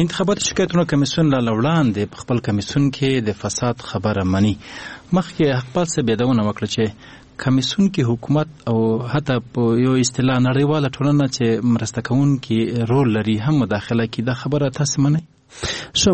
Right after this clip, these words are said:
Speaker 2: موږ د مداخلې او همدارنګه د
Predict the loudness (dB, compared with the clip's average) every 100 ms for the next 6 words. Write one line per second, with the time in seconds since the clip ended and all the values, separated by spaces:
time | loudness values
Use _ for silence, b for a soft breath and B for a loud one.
0 | 4 4 2 0 -8 -2 2 4 2 2
1 | 2 0 0 2 4 4 4 4 2 0
2 | 0 2 4 2 2 4 4 4 2 2
3 | 2